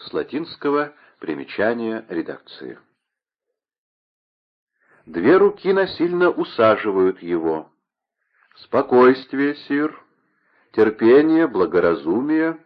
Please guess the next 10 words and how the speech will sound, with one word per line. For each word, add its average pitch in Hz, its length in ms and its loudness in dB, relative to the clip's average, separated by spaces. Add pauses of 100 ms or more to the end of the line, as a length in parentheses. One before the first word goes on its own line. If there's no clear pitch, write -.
(640)
невозмутимость 160 1000 2
души, 123 600 0 (640)
таковы 165 460 4
христианские 131 840 -2
добродетели, 92 880 -2 (500)
а 95 140 0
также 175 320 0
предписания 160 720 0
древних 127 480 2
философов. 90 760 -4